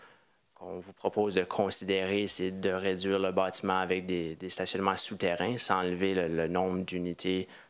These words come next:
totales proposées. Mais c'est sûr qu'avec une présentation où, où, où c'est sketch ici, c'est sûr qu'il y aurait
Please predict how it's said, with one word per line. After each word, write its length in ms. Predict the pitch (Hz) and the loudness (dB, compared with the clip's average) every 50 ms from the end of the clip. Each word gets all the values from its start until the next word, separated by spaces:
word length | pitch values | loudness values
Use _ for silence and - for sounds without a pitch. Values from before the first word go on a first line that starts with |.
| _ | _
totales 640 | - - 92 - 98 92 92 98 98 92 90 90 92 - - - - - _ _ - | -8 -6 -4 0 0 0 2 2 0 0 -2 -4 -6 -10 -20 -20 -20 -20 _ _ -4
proposées. 640 | - 98 95 - - 98 90 90 87 95 107 143 143 - - _ - - - - _ _ _ _ _ _ _ _ _ - | 0 0 2 2 2 0 2 2 2 0 0 -2 -4 -10 -16 _ -20 -20 -20 -20 _ _ _ _ _ _ _ _ _ -2
Mais 180 | 92 90 87 | 0 0 2
c'est 180 | 87 - - 95 | 2 0 0 0
sûr 320 | - - 107 107 104 104 98 | 0 0 0 0 0 0 0
qu'avec 280 | 107 95 92 95 95 | 0 0 0 0 0
une 140 | 104 98 95 | 0 -2 -2
présentation 840 | - - - 101 95 95 95 - 95 92 92 - - 98 104 101 98 | -2 -2 0 2 2 2 2 2 0 0 0 2 0 0 0 0 0
où, 220 | 92 90 87 - - | 0 0 -2 -4 -4
où, 320 | - - - 90 85 - 50 - | -8 -10 -8 -8 -10 -12 -14 -16
où 120 | - 107 104 | -10 -4 -2
c'est 180 | - 98 98 | 0 0 2
sketch 320 | - - - 98 95 - 92 | 0 2 2 0 2 2 0
ici, 260 | 92 - - 110 101 | 0 0 0 0 0
c'est 180 | - - 95 | 0 0 0
sûr 200 | - - 107 101 | 0 0 0 -2
qu'il 140 | 98 - 90 | 0 0 0
y 20 | 87 | 0
aurait 300 | 87 90 92 90 - | 2 2 0 0 -2